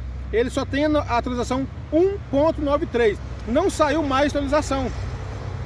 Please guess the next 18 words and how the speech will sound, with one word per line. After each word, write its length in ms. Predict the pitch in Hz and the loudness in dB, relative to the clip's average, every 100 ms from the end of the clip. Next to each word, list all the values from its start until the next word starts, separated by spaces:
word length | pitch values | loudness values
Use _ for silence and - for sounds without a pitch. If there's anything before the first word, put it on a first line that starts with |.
| - - - - - - - | -8 -8 -6 -6 -6 -6 2
Até 300 | 240 233 311 | 2 4 4
esse 140 | 349 | 4
exato 340 | 349 233 320 339 | 2 0 0 0
momento, 400 | 294 247 247 - | 0 0 -2 -2
das 200 | 247 - | -4 -4
quinze 340 | - 370 320 | -2 2 2
e 40 | 311 | 2
dez 300 | 240 247 208 | 2 2 0
minutos, 500 | 202 233 330 - - - - - | -2 0 -2 -4 -10 -10 -8 -2
três 260 | 311 302 | 0 2
horas 200 | 254 262 | 0 0
e 20 | |
dez 140 | 233 220 | 0 0
minutos 340 | 220 240 - - - - - | 0 -2 -4 -8 -8 -8 -6
do 120 | 226 | -4
dia 180 | 226 240 | -2 -2
de 80 | |
quinta-feira, 640 | - 247 202 - 262 302 | -2 -4 -2 2 6 6